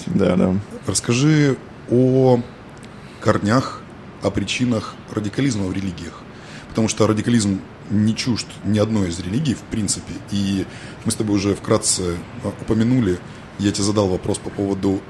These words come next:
Speaker 2: есть ли радикализм в буддизме или, например, в синтоизме, э, в даосизме, в каких-то восточных, э, религиях.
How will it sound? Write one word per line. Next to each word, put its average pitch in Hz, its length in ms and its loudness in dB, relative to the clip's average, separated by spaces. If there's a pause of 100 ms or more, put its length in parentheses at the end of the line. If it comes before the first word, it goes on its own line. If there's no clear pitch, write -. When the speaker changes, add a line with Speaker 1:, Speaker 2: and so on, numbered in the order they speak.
(120)
Speaker 2:
есть 123 280 0
ли 117 60 0
радикализм 104 520 -2
в 87 160 -8
буддизме 101 480 -2 (380)
или, 107 100 2
например, 98 320 0
в - 40 -8
синтоизме, 101 720 2 (520)
э, 98 300 0
в 101 160 -6
даосизме, 104 880 4 (460)
в - 40 -16
каких-то 120 580 2 (380)
восточных, 117 720 2 (500)
э, 98 400 -6
религиях. 104 400 2